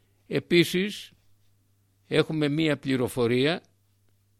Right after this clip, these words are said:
ότι και η Θεσσαλία ονομαζόταν Πελασγικό Άργος.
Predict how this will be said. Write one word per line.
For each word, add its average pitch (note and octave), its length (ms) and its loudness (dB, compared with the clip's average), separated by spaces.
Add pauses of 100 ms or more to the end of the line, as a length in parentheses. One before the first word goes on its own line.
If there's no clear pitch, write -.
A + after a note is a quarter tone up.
(600)
ότι C3+ 680 2
και F3 140 6
η D#3+ 120 6
Θεσσαλία E3+ 800 0
ονομαζόταν D#3+ 960 0
Πελασγικό C#3 1160 2 (120)
Άργος. C3 920 2